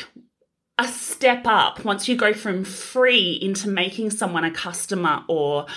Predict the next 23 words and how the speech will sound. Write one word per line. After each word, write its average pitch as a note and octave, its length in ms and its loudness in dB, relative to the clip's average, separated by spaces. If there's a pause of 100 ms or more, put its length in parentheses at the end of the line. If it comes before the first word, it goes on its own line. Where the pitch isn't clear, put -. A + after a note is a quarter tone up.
(160)
a D3 60 -4
client D3+ 580 4
or C#3+ 100 -2
a D#3 80 -4
student, D4 1300 2 (600)
that's C#4 540 0
where D#4 120 4
your C4 180 6
paid F#3 340 -2
to - 120 0
grow F3 340 2
offer F#3+ 260 0
sits. - 460 -6
And A#3 240 4
so B3+ 180 4
you C4 320 4
need C#4 320 2
a C#4+ 80 0
really G#3+ 240 2
strategically G#3 840 -2
designed E3+ 560 -2
product A4+ 360 4
suite D3+ 460 2